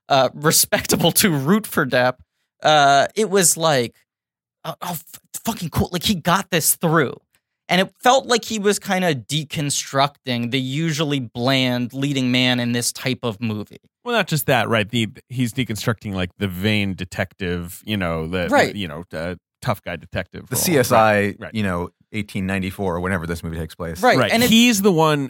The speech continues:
Speaker 2: or he's figuring out what a jerk Sherlock Holmes is before, like, the premise Sherlock Holmes is a jerk
Speaker 1: Yes.
Speaker 2: becomes, like, the basis of hit T V shows.
Speaker 1: Well, that's the
Speaker 2: like,
Speaker 1: crazy thing
Speaker 2: years
Speaker 1: is
Speaker 2: later.
Speaker 1: watching it now, this performance is so much, it feels so much less subversive than I remember because now this is kind of the way that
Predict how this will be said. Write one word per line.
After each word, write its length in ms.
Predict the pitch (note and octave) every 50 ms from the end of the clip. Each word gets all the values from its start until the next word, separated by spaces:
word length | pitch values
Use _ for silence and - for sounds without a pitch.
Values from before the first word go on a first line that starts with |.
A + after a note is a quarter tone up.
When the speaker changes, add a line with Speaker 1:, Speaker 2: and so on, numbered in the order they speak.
| - _
Speaker 2:
or 140 | D3 D3 D3
he's 280 | B2 D3+ F#3+ F#3 - -
figuring 440 | - F#3 E3 D#3 E3 D3+ C3+ B2+ B2+
out 200 | B2 A#2 A2 -
what 140 | A#2+ A#2+
a 60 | A2 G2+
jerk 340 | G2+ - A#2+ A#2+ A#2 G#2+
Sherlock 440 | - - - A#2+ A2 G#2 G2+ G2+ - -
Holmes 360 | - A2 A2 G#2+ G#2 G2+ -
is 200 | F#2+ F#2+ F2+ -
before, 520 | - G#2+ - - - B2 A#2 A2+ A2 G#2 G#2
like, 360 | G#2 G2+ G2 G2 G2 - _ _ _ _ _ _ _ -
the 140 | B2+ C3
premise 520 | F#2+ - - C3+ B2+ B2 A#2+ A2+ - - - -
Sherlock 420 | - - - C3+ A#2+ A2+ A2+ A2+
Holmes 300 | - - A2+ A2 A2 G2
is 100 | G#2 F#2+ F#2+
a 60 | F#2
jerk 300 | D#2+ G#2+ G#2+ G2+ G2 - - -
Speaker 1:
Yes. 120 | - A2+
Speaker 2:
becomes, 280 | - G#2+ C3+ A#2+ A2+ G2
like, 160 | A2 G2+ F#2+
the 80 | - A2+
basis 460 | F#2+ A2+ A2+ G#2 F#2 G#2+ A2+ G2+ A2
of 140 | A2+ G#2 G2
hit 240 | F#2 F#2+ A#2+ G2 - _
T 160 | - - A2+
V 180 | G2+ A2 A2 G#2
shows. 120 | - A2+ A2 G#2
Speaker 1:
Well, 80 | -
that's 140 | G2+ G2+ G#2+
the 100 | - -
Speaker 2:
like, 80 | - -
Speaker 1:
crazy 240 | A3+ G#3+ E3+ G3 F3+
thing 180 | - B3 B3
Speaker 2:
years 120 | A3 F3+ C#3+
Speaker 1:
is 20 |
Speaker 2:
later. 80 | D#3 E3+
Speaker 1:
watching 300 | G3 A3 - - G#3+ G3
it 80 | C#3+
now, 280 | A#2+ D3 D#3+ F3+ F#3+ F#3+
this 160 | D#3 D#3+ -
performance 440 | - D#3+ - - F3 E3+ D#3 - C#3+
is 80 | C#3+ -
so 300 | - - - D3+ D3+ D#3+
much, 320 | D#3 D3+ C#3+ - - - -
it 160 | F#3 D3 - - _ -
feels 260 | A3 C4 C#4+ C4 -
so 120 | - A#3
much 180 | G#3 F#3+ D#3+ -
less 180 | D#3+ E3 D3+ -
subversive 500 | - D3 B2+ - D#3+ D#3 D3+ - C#3+ B2+
than 100 | C#3 C#3
I 60 | C3+
remember 640 | C3 B2+ B2+ C3+ E3 A3 B3+ B3 A3 E3+ D#3+ C#3 C3+
because 580 | C3 C#3 D3+ D3 C3 - - E3 C#3+ C3+ B2+ C#3
now 640 | C#3+ D3 D3 D#3+ F#3+ A3 A3 G3+ F3+ E3+ D#3+ C#3+ B2
this 240 | A2+ D#3 D3 - D#3+
is 140 | D3+ -
kind 400 | - - - E3 E3+ F3+ F3+ E3
of 180 | E3+ C#3+ C3 -
the 100 | D3+ D3
way 300 | D3 C3+ C3+ C#3 C3+ C3+
that 160 | A#2+ C3+ A#2